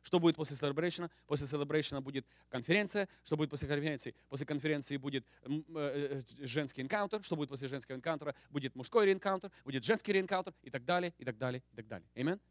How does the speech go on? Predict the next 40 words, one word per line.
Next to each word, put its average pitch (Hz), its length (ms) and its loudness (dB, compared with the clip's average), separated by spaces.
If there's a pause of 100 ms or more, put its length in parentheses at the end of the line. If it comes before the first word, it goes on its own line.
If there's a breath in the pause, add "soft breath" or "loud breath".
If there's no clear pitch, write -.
(460)
В 117 160 -6
и-, 151 120 -2
в 143 100 -2
июне 165 220 0
мы 139 80 -4
ещё 131 140 -8
что-то 127 200 -4
придумаем. 160 340 -4
Обязательно. 151 300 -2
То 208 120 8
есть - 140 2 (240 soft breath)
вся 220 200 8
твоя 220 260 6
жизнь 165 280 0 (100)
распланирована 151 800 6 (120 soft breath)
в 120 180 -14
действии. 139 560 4 (400 soft breath)
Я 175 140 6
настолько 214 540 4 (120)
запланирую 185 680 2
свою 175 220 4
жизнь, 151 260 -4 (100)
что - 180 2
у 185 40 8
меня, 180 260 8 (180 soft breath)
я 165 120 8
не 190 100 6
хочу, 202 300 4
чтобы 165 220 -2
у 156 40 -2
меня 156 140 0
было 143 240 0
время 131 540 4 (140)
даже 120 280 2
пролетать, 143 580 4
отдыхать, 139 480 0
знаете, 147 240 -6
выскакивать. 135 440 -4 (200 soft breath)
Я 151 100 4
понимаю, 180 360 4